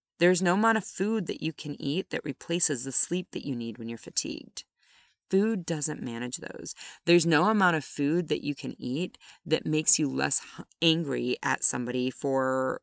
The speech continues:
breaking into your car, right? There is no amount of food that you can eat that creates something exciting for you to do and manages your boredom.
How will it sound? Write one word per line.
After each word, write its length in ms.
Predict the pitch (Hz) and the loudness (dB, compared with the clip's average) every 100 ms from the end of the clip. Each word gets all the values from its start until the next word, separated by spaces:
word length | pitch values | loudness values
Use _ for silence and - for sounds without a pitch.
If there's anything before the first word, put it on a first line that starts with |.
| _ | _
breaking 320 | - 151 165 143 | 2 2 4 2
into 180 | 131 | 2
your 140 | 131 127 | 0 -4
car, 400 | - 135 - - - - | -4 -4 -4 -12 -16 -16
right? 340 | - 127 139 - - - - - - | -6 -4 -4 -6 -12 -20 -20 -20 -10
There 240 | 160 196 190 | 2 4 6
is 160 | 185 | 4
no 200 | 170 175 | 2 0
amount 260 | 226 220 185 | 2 2 0
of 80 | 160 | -2
food 460 | - 151 147 165 | -6 -2 0 0
that 160 | - - | -4 -6
you 100 | 147 | -8
can 200 | - - | -6 -10
eat 360 | - 127 151 - | -6 -4 -4 -6
that 160 | - 165 | -4 -4
creates 460 | - 160 143 - - | -4 -4 -2 -2 -4
something 380 | 165 151 156 | -4 -6 -8
exciting 720 | - - - - 131 139 131 117 | -8 0 2 2 0 -2 -2 -4
for 160 | - | -8
you 180 | 123 117 | -6 -6
to 160 | 110 117 | -8 -8
do 400 | 120 123 107 104 | -6 -6 -4 -6
and 160 | - 120 | -6 -6
manages 440 | 120 117 110 113 | -6 -6 -6 -6
your 100 | 117 | -6
boredom. 580 | 101 120 107 - - - | -8 -10 -10 -10 -14 -20